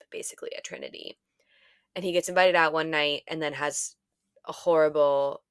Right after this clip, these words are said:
experience with the first man he's ever been with. And this, like, totally throws his life off. But then he builds this friendship with Willie and ends up falling in love with Willie.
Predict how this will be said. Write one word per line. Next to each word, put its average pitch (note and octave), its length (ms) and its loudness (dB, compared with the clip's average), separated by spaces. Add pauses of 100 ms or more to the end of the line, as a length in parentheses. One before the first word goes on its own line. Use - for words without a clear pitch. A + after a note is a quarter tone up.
(100)
experience C3+ 960 -6 (240)
with C#3+ 180 -6 (400)
the D3+ 80 -2
first C#3+ 260 -6
man C#3 160 -6
he's D3 140 -10
ever E2+ 180 -6
been - 200 -8
with. - 220 -8 (160)
And D3 160 -10
this, - 320 -8 (380)
like, - 120 -20 (160)
totally C#3+ 720 0 (280)
throws C#3 260 0
his B2+ 160 -12
life F2 240 -6
off. - 360 -8 (1080)
But F3 120 4
then D#3 140 0
he D#3+ 140 -6
builds D3 380 2
this D3+ 160 -8
friendship G#3+ 400 0
with - 160 -12
Willie G3+ 340 0
and E3+ 100 -6
ends E3 160 -4
up - 120 -4
falling D#3 240 -8
in E3+ 80 -8
love G#3 160 2
with G3+ 140 0
Willie. F3 540 6